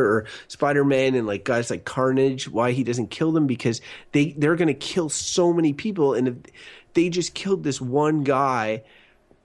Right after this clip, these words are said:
and, and Batman will say, you know, how it's a slippery slope, or, or and, and, and have his code, but the Punisher is complete the other way. Like, he will kill everybody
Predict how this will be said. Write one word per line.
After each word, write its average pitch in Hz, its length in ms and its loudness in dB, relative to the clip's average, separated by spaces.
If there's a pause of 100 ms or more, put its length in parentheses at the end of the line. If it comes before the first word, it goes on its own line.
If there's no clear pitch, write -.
(340)
and, 160 180 0
and 139 180 0
Batman 143 500 -2
will 117 120 -6
say, 123 280 -2
you 113 140 -2
know, 101 140 -2
how 113 300 -2
it's 104 160 -4
a 110 40 -8
slippery 107 380 -6
slope, 110 460 -2
or, 92 80 2
or 82 760 0
and, 107 180 4
and, 107 380 2
and 110 140 2
have 117 240 -2
his 123 180 0
code, 151 460 2 (300)
but 156 100 2
the 143 80 0
Punisher 208 460 -2
is 139 100 -4
complete 170 400 -4
the 147 100 0
other 135 160 2
way. 131 200 2
Like, 104 180 -4
he 202 160 0
will 147 140 2
kill - 440 -2
everybody 135 760 0